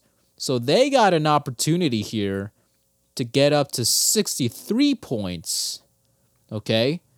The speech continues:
So if that happens,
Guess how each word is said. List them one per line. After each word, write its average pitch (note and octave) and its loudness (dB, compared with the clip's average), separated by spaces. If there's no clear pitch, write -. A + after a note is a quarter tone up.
So C3+ 0
if C3+ -6
that B3 4
happens, D3+ -2